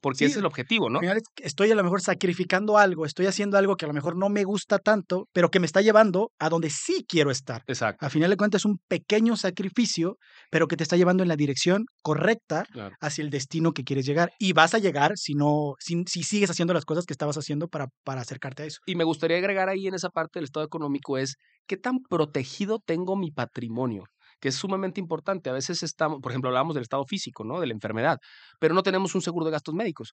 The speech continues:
Speaker 1: Entonces, no tenemos un seguro de gastos médicos, me voy a enfermar y lo que he logrado de patrimonio, pues, me lo voy a echar para atender mi, mi
Speaker 2: Mi
Speaker 1: enfermedad.
Speaker 2: enfermedad.
Speaker 1: Nadie nos vamos a escapar de, de, de requerir atenciones médicas. Nadie.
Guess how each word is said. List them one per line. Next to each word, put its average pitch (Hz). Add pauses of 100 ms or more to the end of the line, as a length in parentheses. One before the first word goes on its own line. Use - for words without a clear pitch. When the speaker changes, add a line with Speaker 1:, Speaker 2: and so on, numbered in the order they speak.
(120)
Speaker 1:
Entonces, 165
no 185
tenemos 214
un 214
seguro 214
de 202
gastos 208
médicos, 208 (380)
me 127
voy 139
a 185
enfermar 202
y 208
lo 170
que 147
he 190
logrado 302
de 220
patrimonio, 175
pues, 131
me 107
lo 104
voy 156
a -
echar 214 (160)
para 117
atender 113
mi, 156
mi 131
Speaker 2:
Mi 117
Speaker 1:
enfermedad. 147
Speaker 2:
enfermedad. 135
Speaker 1:
Nadie 247
nos 190
vamos 190
a 208
escapar 147
de, 180
de, 120
de 120
requerir 123
atenciones 127
médicas. 107 (120)
Nadie. 151